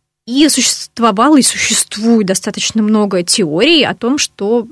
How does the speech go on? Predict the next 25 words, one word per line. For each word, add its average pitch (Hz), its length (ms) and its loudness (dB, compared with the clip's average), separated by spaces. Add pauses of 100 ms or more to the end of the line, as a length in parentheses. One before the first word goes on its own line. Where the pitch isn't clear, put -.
дефицит 208 440 -4
витамина 190 460 -4
D 285 280 0
приводит 226 640 -2
к - 120 -12
возникновению, 214 920 2 (120)
к - 80 -2
большему 226 500 2
риску 185 520 -2 (680)
частых 208 340 -2
инфекций, 247 920 0 (240)
к 196 200 -6
большему 214 440 2
риску 190 520 -2
сердечно-сосудистых 240 960 0
заболеваний, 190 1160 -2
к - 100 -4
риску 202 420 -2
даже 151 240 -2
онкологических 180 720 -2
заболеваний, 196 640 -2
ну 196 60 2
и 233 60 4
так 220 200 0
далее. 165 320 -4